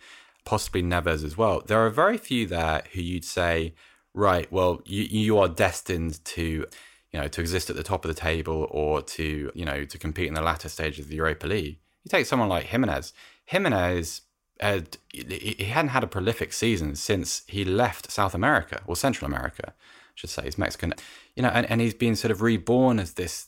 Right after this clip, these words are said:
uh, as one of the best forwards on the continent. And you look throughout the side and you look at players like Doherty, Coady, Bolly, Johnny, the fullback as well. He's a, he's an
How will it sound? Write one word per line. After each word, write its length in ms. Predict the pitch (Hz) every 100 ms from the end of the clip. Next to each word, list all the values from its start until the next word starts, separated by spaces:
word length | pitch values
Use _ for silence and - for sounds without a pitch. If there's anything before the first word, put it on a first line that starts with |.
| -
uh, 160 | 101 101
as 280 | 107 110 104
one 120 | 120
of 40 |
the 80 | 107
best 240 | - 113
forwards 280 | - 107 90
on 100 | 95
the 60 | 90
continent. 560 | - 135 - 80 82 - - - -
And 80 | 123
you 60 | 127
look 160 | 160
throughout 240 | - 139 107
the 80 | 104
side 460 | - 143 117 90
and 80 | 95
you 80 | 104
look 180 | 110 -
at 140 | -
players 400 | 87 92 92 80
like 280 | 76 65 -
Doherty, 600 | 82 - 87 - 82 76
Coady, 720 | - - 87 82 78 76 73 - - _ _
Bolly, 560 | 87 87 82 78 73 - _ _ _
Johnny, 420 | - 101 98 95
the 100 | 85
fullback 680 | - - 98 92 90 82 -
as 100 | 80
well. 180 | 87 78
He's 180 | 95 87
a, 80 |
he's 180 | 76 95
an 160 | 87